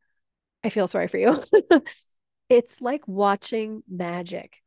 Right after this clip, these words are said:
happen. The way he, he just loved what he did so much, and it loved him right back. And the fans, he loved the fans, and the fans, they loved him right back. And it was really like watching magic happen. And I've never seen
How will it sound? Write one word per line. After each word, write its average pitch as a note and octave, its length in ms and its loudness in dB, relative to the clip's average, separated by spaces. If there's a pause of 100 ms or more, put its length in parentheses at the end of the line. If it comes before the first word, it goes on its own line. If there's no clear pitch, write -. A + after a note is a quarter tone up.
happen. F#3 380 -10
The F#3+ 100 -6
way G3+ 240 -6
he, - 420 -12
he - 300 -8
just A3 240 -8
loved G3+ 320 -4
what A3 120 -14
he A3+ 140 -8
did F#3+ 180 -10
so F#3+ 220 -12
much, - 640 -12 (440)
and G#3 80 -6
it - 100 -4
loved F#3+ 240 -4
him G3+ 120 -4
right F3+ 180 -6
back. E3+ 460 -6 (140)
And F#3 140 -6
the F3 40 -18
fans, F#3 520 -6
he F#3 120 -6
loved E3+ 220 -8
the - 60 -20
fans, F3 380 -6
and F3+ 100 -20
the - 160 -14
fans, F#3 200 -8
they F#3 100 -8
loved F3 240 -8
him D#3+ 100 -14
right F3+ 180 -14
back. - 360 -8
And G#3+ 100 -8
it G3 80 -4
was F#3+ 160 -10
really F3+ 240 -2
like F3+ 200 -8
watching F3+ 400 -12
magic E3 360 -12
happen. - 400 -12
And G3 160 -10
I've F#3+ 200 -6
never F3+ 300 -6
seen F#3+ 420 -10